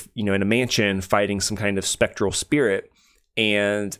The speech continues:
based on the feedback you were giving from our combat encounter, realized that she was not going to be defeated by traditional methods.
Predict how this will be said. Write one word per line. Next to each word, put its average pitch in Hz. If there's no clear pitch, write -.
based 120
on 117
the 104
feedback 143
you 110
were 104
giving 101
from 104
our 95
combat 160
encounter, 104
realized 104
that 98
she -
was 104
not 101
going 107
to 92
be 104
defeated 110
by 95
traditional 95
methods. 95